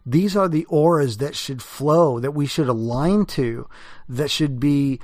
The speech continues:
allowed to burst forth within us. The Bible says that in us flow rivers of living waters. You know, the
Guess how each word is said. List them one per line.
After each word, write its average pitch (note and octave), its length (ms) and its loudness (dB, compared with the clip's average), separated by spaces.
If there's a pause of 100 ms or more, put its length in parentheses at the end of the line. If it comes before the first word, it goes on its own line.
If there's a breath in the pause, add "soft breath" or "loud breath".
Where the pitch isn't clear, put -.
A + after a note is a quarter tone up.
(180 loud breath)
allowed D3 640 2
to C#3+ 100 -4
burst D3+ 680 0
forth F3 400 2
within F3 320 2
us. D3 160 -2
The D3 100 -2
Bible E3+ 360 2
says D#3 340 0
that C#3+ 260 -4
in F3+ 200 -2
us F#3 160 -4
flow D3+ 240 2
rivers D#3 540 2
of B2 200 -2
living D3+ 500 4
waters. C#3 540 2
You E3 80 -2
know, F#3 80 2
the D#3+ 160 -4